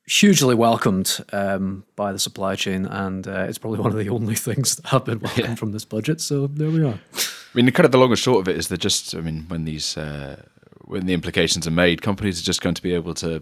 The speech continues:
Speaker 2: going to be a lot more nimble, better to respond to, to short-term issues, to plug employment gaps here and there when they cross up.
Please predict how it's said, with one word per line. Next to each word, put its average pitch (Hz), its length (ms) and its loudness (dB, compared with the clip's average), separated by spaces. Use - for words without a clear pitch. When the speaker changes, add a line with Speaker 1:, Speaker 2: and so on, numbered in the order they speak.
Speaker 2:
going 95 140 2
to 90 60 -2
be 95 60 4
a 92 40 8
lot 98 160 6
more 98 100 2
nimble, 90 400 4
better 82 260 0
to - 140 -6
respond 87 480 0
to, 82 200 0
to - 120 -4
short-term 85 540 2
issues, 85 580 0
to 80 140 -6
plug 82 260 0
employment 82 480 0
gaps 82 320 -2
here 85 180 0
and 80 160 0
there 82 160 0
when 78 100 -2
they 78 80 -4
cross 87 320 -4
up. 87 360 -2